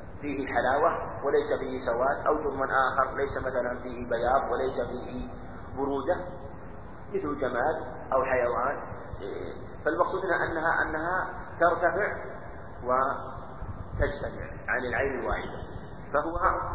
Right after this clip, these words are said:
ضد النقيض. فالخ-، فالخلاف، فالمخالف أو الخلافان ضد النقيضين. والضدان أو ضدان لا يجتمعان ويرتفعان،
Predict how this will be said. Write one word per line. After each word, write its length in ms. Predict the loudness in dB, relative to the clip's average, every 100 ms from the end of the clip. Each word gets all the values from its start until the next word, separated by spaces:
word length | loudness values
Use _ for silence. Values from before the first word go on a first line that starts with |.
| -2
ضد 280 | 0 0 0
النقيض. 560 | -2 0 -2 -4 -4 2
فالخ-، 440 | 2 0 -4 -6 -8 -6 -6 -6 -6 -6 -4 2
فالخلاف، 600 | 2 4 4 6 6 4 -2 -6 -8 -8 -8 -8 -4
فالمخالف 800 | 2 2 2 4 4 6 2 -2 -6 -8 -10 -10 -10 -4
أو 160 | 0 0
الخلافان 960 | 0 0 2 4 4 4 4 0 -4
ضد 280 | -2 -2 -2
النقيضين. 600 | -2 0 -2 -4 -6 -6 -8 -10 -12 -12 -14 -12 -12 -14 -14 -14 -14 -12 -12 -12 -12 -14 -14 -14 -2
والضدان 800 | 2 4 2 -2 4 4 4 2
أو 180 | 4 4
ضدان 560 | 2 0 2 2 0 0
لا 120 | 0
يجتمعان 960 | 2 -2 -2 -2 0 2 2 2 -2 -6 -8 -10 -10 -12 -12 -12 -12 -12 -12 -12 -12 -12 -12 -12 -12 -12 -12 -8
ويرتفعان، 760 | 0 2 2 0 -2 0 0